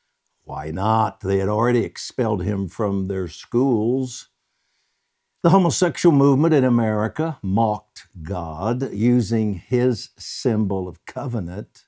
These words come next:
the rainbow, as their symbol. Obama followed suit,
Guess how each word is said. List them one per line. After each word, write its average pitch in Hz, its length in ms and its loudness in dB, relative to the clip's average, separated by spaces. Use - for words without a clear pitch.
the 98 120 -6
rainbow, 95 880 -2
as 165 220 -4
their 190 220 2
symbol. - 560 -8
Obama 101 540 2
followed 98 640 0
suit, 127 560 2